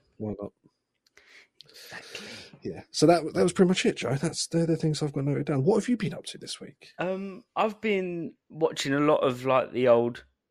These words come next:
Speaker 2: um, oh, bear with. I had to burp, sorry. Um,
Speaker 1: <laughs>
Speaker 2: I've been watching the old Avengers films, but just the Avengers films. So I went from Avengers to Age of Ultron to, um,
Speaker 1: Oh, okay,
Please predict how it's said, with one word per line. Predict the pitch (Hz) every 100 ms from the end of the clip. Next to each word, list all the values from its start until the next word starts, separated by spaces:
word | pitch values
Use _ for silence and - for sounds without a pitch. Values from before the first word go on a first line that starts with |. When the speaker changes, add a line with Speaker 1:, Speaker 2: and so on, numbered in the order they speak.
| _ _ _ _ _ _ _ _
Speaker 2:
um, | 110 113 113 110 -
oh, | - 101
bear | - 90
with. | - - _ _ _ _ _ _ _ _ _ _ _ _ _ _ _ _ _ _ _ _ _ _ _ _ _ _ _ _ - -
I |
had | 113
to | -
burp, | - -
sorry. | - 101 101 - - - -
Um, | 127 127 127 131 131 - _ _
Speaker 1:
<laughs> | _ _ -
Speaker 2:
I've | 139
been | 160
watching | 190 208 - 160 143 143 - -
the | 151
old | 151
Avengers | 135 175 170 127
films, | - 101 90 - _ _ _ _ _ _ _ _ -
but | 131
just | 131 156
the | 135
Avengers | 117 104 101
films. | 95 90
So | 104
I |
went | 107 107
from | - 104
Avengers | 104 117 107 104 -
to | 87
Age | 117 110
of | 113
Ultron | 104 - 101 101
to, | - 95 101 - _ _ _ _ _ _ _ -
um, | 98 101 95 95
Speaker 1:
Oh, | 135 127 123
okay, | 123 98